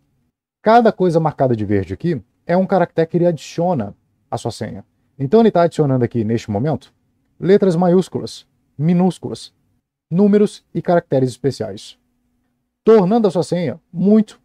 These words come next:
muito forte e complexa, porque ela é longa e ela tem todos os caracteres que uma senha segura precisa ter. Mas você pode deixar isso aqui ainda mais complexo, adicionando outros caracteres especiais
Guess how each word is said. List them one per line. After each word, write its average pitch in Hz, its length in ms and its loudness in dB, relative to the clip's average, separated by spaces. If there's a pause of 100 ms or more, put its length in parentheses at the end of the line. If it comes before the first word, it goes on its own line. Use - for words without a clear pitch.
muito 190 280 -4
forte - 520 0 (360)
e 143 100 -2
complexa, 131 640 -4 (680)
porque - 260 -2
ela 104 100 2
é 139 40 6
longa 196 440 2 (420)
e 151 140 0
ela 220 160 4
tem 214 320 0 (560)
todos 233 580 2
os 156 160 -10
caracteres 175 500 2
que 196 120 -6
uma 190 140 0
senha 180 240 -6
segura 175 300 0
precisa 185 360 -2
ter. 180 220 0 (420)
Mas 220 320 6
você 139 180 -2
pode 113 200 0
deixar 117 200 -2
isso 120 140 -4
aqui 190 240 0
ainda 165 180 0
mais 160 240 -2
complexo, 180 580 -2
adicionando 147 560 -2
outros 202 480 4
caracteres 117 520 -2
especiais 120 800 -4